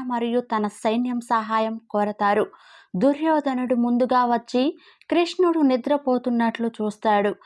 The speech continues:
దుర్యోధనుడు కృష్ణుడి తల వద్ద ఒక సీటు ఎంచుకొని అతను మేల్కొనే వరకు వేచి ఉంటాడు. అర్జునుడు కృష్ణుడి పాదాల వద్ద కూర్చొని వేచి ఉంటాడు. కృష్ణుడు మేల్కొన్నప్పుడు అతను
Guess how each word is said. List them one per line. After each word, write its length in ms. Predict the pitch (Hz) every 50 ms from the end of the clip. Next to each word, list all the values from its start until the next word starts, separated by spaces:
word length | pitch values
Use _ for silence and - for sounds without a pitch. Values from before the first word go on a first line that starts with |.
| _ _ _ _ - 180 175
దుర్యోధనుడు 760 | 240 262 269 302 302 302 294 277 269 247 240 240 240 226 240 254 294 - _ _ _ _ _ -
కృష్ణుడి 460 | 311 349 339 - - 370 359 339 320 330 -
తల 140 | 254 254 262 269 269
వద్ద 260 | 262 254 247 208 233 233 240 269 277 - _ - 175 170 165 196
ఒక 80 | 214 - 262 240 -
సీటు 280 | - 233 254 254 269 233 202 202 214
ఎంచుకొని 520 | 220 220 - 254 254 247 233 233 233 262 294 - - - - - _ - 240
అతను 260 | 247 254 339 302 302 269 262
మేల్కొనే 460 | 269 311 320 - - 302 285 294 285 262
వరకు 260 | 262 254 247 240 - 254 226 202
వేచి 280 | 220 226 233 233 - 247 226 226
ఉంటాడు. 440 | 220 214 196 214 214 208 208 208 220 - - - - - _ _ - - 254
అర్జునుడు 600 | 285 277 - - 311 311 294 285 269 240 254 277 302 - _ _ _ - -
కృష్ణుడి 460 | 330 359 349 - 370 359 349 311 269 269 - 269
పాదాల 420 | 240 240 254 254 269 269 269 262 262 240 240
వద్ద 260 | 240 226 226 233 226 226 -
కూర్చొని 440 | 220 226 214 - - 233 226 226 220 185 185
వేచి 280 | 202 208 208 208 - 214 208 202
ఉంటాడు. 440 | 196 190 - 202 202 202 208 208 - - - - - - _ - -
కృష్ణుడు 460 | 226 240 240 - - 262 247 240 208 196 202
మేల్కొన్నప్పుడు 840 | 220 240 233 233 - 233 220 220 214 220 220 220 - 208 208 214 226 285 - - - - - - - - 269
అతను 340 | 311 - 370 370 349 320 285